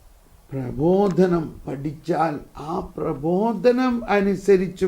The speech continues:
വേണം നമ്മുടെ വിശ്വാസം വളരേണ്ടത്. Praise the Lord. എനിക്ക് ഭയങ്കര സന്തോഷം തോന്നി കർത്താവിൻ്റെ ഉത്തരം കേട്ടോ. അപ്പോൾ നമ്മുടെ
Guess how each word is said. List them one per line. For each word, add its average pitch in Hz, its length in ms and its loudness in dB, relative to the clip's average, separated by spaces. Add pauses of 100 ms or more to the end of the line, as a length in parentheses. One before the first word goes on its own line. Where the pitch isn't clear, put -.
വേണം 175 340 2 (680)
നമ്മുടെ 156 340 0 (100)
വിശ്വാസം 135 580 -4 (100)
വളരേണ്ടത്. 120 580 -10 (1800)
Praise 127 380 -12 (140)
the - 80 -8 (100)
Lord. - 320 -20 (1080)
എനിക്ക് 180 360 -4 (220)
ഭയങ്കര 185 720 -6 (180)
സന്തോഷം 262 600 -2
തോന്നി 302 420 -4
കർത്താവിൻ്റെ 294 600 -6 (100)
ഉത്തരം 330 400 -12
കേട്ടോ. 302 200 -20 (960)
അപ്പോൾ 185 180 2 (140)
നമ്മുടെ 269 300 4